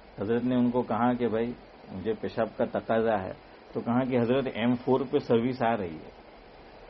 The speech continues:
<laughs> एम फ़ोर पे service आ रही है तो वहां कर लेना। फरमाया "एम फ़ोर नहीं, मुझे फिल four जाना है।" <laughs>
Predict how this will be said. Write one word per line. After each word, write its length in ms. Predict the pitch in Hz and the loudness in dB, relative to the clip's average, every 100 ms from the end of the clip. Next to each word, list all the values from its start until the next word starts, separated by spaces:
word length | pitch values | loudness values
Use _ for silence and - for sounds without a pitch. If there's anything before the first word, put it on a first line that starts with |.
| - - - - - - - - 370 302 - - - - - - - - - - | -20 -20 -20 -20 -20 -20 -12 -10 -10 -12 -14 -14 -16 -18 -18 -18 -14 -14 -10 2
<laughs> 0 | |
एम 220 | 127 139 | 4 6
फ़ोर 260 | 139 151 151 | 8 10 10
पे 280 | 208 277 - - - - - | 6 6 4 -12 -16 -20 -18
service 480 | - 147 147 185 190 | 2 4 6 4 4
आ 180 | 151 202 | 8 8
रही 240 | 196 156 | 8 6
है 260 | 143 147 196 | 6 4 2
तो 120 | 185 | 0
वहां 300 | 135 135 180 | 0 2 0
कर 180 | 185 196 | 2 2
लेना। 400 | 190 156 123 90 - - - | 4 2 2 -2 -8 -16 -2
फरमाया 460 | 120 151 196 160 170 | 2 4 4 4 2
"एम 120 | 190 | 0
फ़ोर 340 | 202 220 226 | 8 10 10
नहीं, 260 | 226 254 240 | 6 4 4
मुझे 280 | 185 202 214 | 8 8 8
फिल 280 | 196 196 | 6 2
four 320 | - 214 226 214 | 6 8 8 6
जाना 280 | 208 196 | 2 0
है।" 220 | 170 | -4
<laughs> 40 | 101 | -6